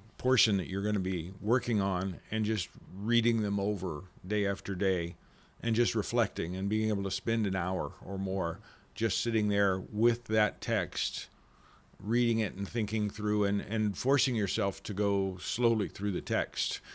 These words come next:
and try to think of how each word is connected to the next word, to the next word, and how they're building up to concepts. And it's that slowness,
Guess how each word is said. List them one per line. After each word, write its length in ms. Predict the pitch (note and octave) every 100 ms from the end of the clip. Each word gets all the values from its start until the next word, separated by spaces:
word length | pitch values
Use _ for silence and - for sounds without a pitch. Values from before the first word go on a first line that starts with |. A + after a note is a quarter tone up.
| - - -
and 140 | - G#2+
try 180 | A2+ G#2
to 100 | F#2
think 240 | A2+ G2+
of 120 | G2
how 360 | F2 G#2+ G2 - -
each 280 | C3 A#2 -
word 280 | A#2+ A#2+
is 120 | G#2+ G2+
connected 460 | - G#2 G#2 G#2+
to 80 | F2+
the 80 | G2
next 280 | G2 F#2+ -
word, 280 | G2+ G2+ F#2
to 60 |
the 80 | F2+
next 320 | F#2+ G2 -
word, 320 | G#2 G2+ G2+
and 120 | F#2 F2
how 160 | G#2
they're 120 | G#2
building 380 | F#2+ F#2 A#2 A2+
up 120 | G#2 -
to 100 | -
concepts. 640 | - A#2+ A#2+ - G2+ -
And 140 | A2 G#2
it's 160 | -
that 200 | A#2+ A#2
slowness, 760 | - - B2+ C3+ A#2 F2 -